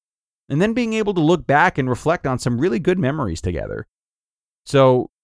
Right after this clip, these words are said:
to me, it becomes a great way of enjoying the past, engaging in the present, and looking towards the future. And I highly recommend it to anyone. But that'll do it for today, everybody.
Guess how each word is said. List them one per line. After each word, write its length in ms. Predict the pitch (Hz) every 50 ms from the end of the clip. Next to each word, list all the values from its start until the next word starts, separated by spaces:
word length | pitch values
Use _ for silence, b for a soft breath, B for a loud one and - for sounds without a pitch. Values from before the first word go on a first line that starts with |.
| _ -
to 100 | - 143
me, 140 | 190 226
it 80 | 240 -
becomes 280 | 147 - 156 147 135 117
a 60 | 117
great 300 | 98 98 110 123 139 123
way 280 | 113 113 113 113 117
of 320 | 107 104 104 101 92 95 -
enjoying 480 | - 113 107 110 117 143 151 156 151 151
the 60 | 143
past, 580 | - 113 104 101 101 101 101 95 - - - - _ _ _ _ _ _ _
engaging 480 | - 117 117 131 135 143 139 123 135 135
in 60 | 120
the 80 | 107 -
present, 500 | - - 123 117 101 95 104 98 80 -
and 260 | 104 107 104 98 98
looking 280 | 117 117 - 120 107
towards 320 | 92 104 101 101 98 85 80
the 80 | 90
future. 480 | - - 95 92 - - - - - - _ _ _ _ _ _ _ _ _ _ _ _ _ _ -
And 160 | 95 95 92
I 100 | 131 151
highly 260 | 165 156 165 170 160 143
recommend 420 | 131 127 - 135 110 107 101 92
it 80 | 92 -
to 120 | - 92
anyone. 340 | 87 85 - 50 58 52 - - _ _ _ _ _ _ _ _ _ _ _ _ _ _ _ _ _ _
But 160 | - 104 - _ _ _
that'll 180 | 139 156 160 151
do 140 | 143 165
it 80 | 160 -
for 100 | - 135
today, 280 | - 143 147 160 156 156
everybody. 460 | 151 156 147 151 147 147 147 143